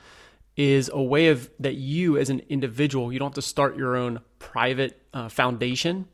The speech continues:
It's very easy with a click of a button to donate money to essentially your own little private foundation. So it's not actually gone to charity yet. It's an account that you own and manage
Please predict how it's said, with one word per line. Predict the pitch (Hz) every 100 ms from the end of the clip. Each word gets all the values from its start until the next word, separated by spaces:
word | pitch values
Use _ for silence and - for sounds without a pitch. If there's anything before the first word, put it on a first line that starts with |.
| _ _
It's | 135 123
very | 117 135 143
easy | 139 139 131
with | 127
a |
click | - 127 -
of |
a | 120
button | 104 143 131 120 113 - - _ -
to | - 131 123 123 120 113 - 139 113
donate | 156 180 160 123
money | 127 120 120 117 113 _ _ -
to | 147 127
essentially | 117 156 165 - 127
your | 120 120 - _
own | 147 147 147 147
little | 135 139 127
private | - 131 127 127 127
foundation. | 123 113 123 135 196 214 214 _
So | -
it's | 120 127
not | 127
actually | 151 143 131
gone | 110 123 113
to |
charity | - - 143 180 139
yet. | 110 107 110 -
It's | - 131
an | 120
account | - 139 156 160
that | 117 -
you | 131 175
own | 147 151
and | 156 151
manage | 123 113 117 151